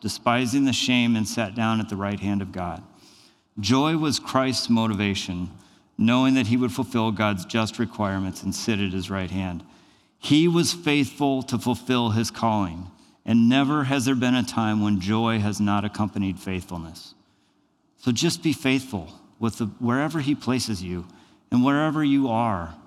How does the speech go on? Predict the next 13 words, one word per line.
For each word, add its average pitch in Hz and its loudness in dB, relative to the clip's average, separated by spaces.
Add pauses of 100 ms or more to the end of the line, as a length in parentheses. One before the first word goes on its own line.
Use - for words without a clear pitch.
(240)
be 135 4
faithful 143 -2
with 117 -2
the 113 0
message 98 -4 (140)
and 110 0
be 127 4
able 139 0
to 131 2
share 123 0
it 110 -6
with 101 -10
people. - -14